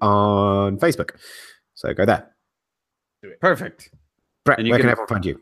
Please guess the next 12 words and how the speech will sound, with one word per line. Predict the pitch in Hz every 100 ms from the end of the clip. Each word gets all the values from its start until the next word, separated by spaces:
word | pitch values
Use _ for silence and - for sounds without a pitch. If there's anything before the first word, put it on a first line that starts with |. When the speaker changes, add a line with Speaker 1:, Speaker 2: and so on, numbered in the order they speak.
| _
Speaker 3:
you | 143 139
can | 139
find | 175 180 170
me, | 175 180 180 170 -
Skull | - 185 175
and |
Spade | 160 175 147
thirteen, | 170 151 185 175 175 170 165 _ _ _ _ 123
on | 117 110 104 104 -
Instagram | 180 170 - 170 180 170 165 160 - _ _
and | 110 110
YouTube, | 131 156 - 165 156 151 143